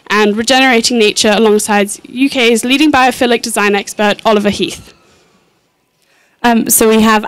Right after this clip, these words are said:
Speaker 2: Alex, who's next. So he spent nearly a decade talking nonsense on T V,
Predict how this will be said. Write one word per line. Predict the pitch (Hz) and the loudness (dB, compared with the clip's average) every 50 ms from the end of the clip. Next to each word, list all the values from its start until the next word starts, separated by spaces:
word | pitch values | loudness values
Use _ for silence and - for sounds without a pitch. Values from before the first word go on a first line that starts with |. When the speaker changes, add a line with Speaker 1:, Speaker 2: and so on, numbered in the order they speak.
| - | -4
Speaker 2:
Alex, | - 202 214 240 277 - - - | -2 0 2 0 0 0 0 0
who's | 247 220 202 202 | 0 0 0 0
next. | 214 202 202 226 294 277 - | 0 2 2 2 0 0 -2
So | - - 240 | -2 0 0
he | 208 254 269 269 | 2 2 2 0
spent | 269 - 277 254 233 - | 0 0 0 -2 0 0
nearly | 233 233 226 226 214 | 0 2 2 2 2
a | 202 | 0
decade | 202 - 208 196 - - 196 190 190 - | 0 0 -2 -2 -2 -2 0 0 0 0
talking | - 208 196 - - 190 180 | 0 -2 0 0 0 0 2
nonsense | 180 180 180 - - - 180 175 - - | 2 2 0 0 0 0 0 0 0 0
on | 185 180 180 | 0 0 0
T | 175 - 185 170 | 0 0 -2 0
V, | 170 175 170 170 185 | 2 2 2 2 0